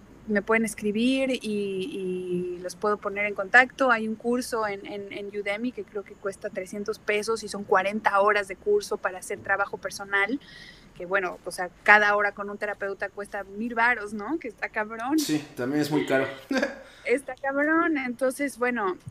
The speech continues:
Speaker 1: hicimos ese curso como para, para poder ha-, hacer algo que, que ayude.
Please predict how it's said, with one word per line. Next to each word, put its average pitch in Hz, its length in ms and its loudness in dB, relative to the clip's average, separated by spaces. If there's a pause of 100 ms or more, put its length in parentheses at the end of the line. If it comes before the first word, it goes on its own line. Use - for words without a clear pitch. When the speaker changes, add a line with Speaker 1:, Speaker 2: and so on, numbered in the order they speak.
Speaker 1:
hicimos 247 420 -4
ese 254 180 -6
curso 269 440 -4
como 220 200 -4
para, 196 440 0
para 202 220 -4
poder 208 360 -2
ha-, 226 60 2
hacer 220 520 -6
algo 220 300 2
que, 196 160 -2
que 190 180 -6
ayude. 269 580 0